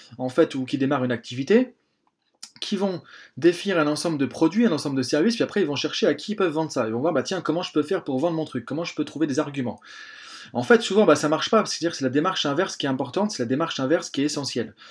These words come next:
Donc, on va voir ce que j'appelle, moi, finalement, bah, devenir un créateur de valeur ajoutée, cette notion de valeur ajoutée.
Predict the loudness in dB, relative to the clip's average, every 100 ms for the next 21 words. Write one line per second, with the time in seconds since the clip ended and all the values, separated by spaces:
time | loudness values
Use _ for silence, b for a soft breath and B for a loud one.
0 | B B B -6 0 4 4 2 -2 0
1 | 2 2 2 2 0 -2 -4 0 0 0
2 | -2 -4 -2 -4 -4 0 0 0 0 -2
3 | 2 4 4 4 4 2 0 0 -2 -4
4 | -4 -4 0 0 -2 -12 -6 2 4 6
5 | 2 -2 -4 -8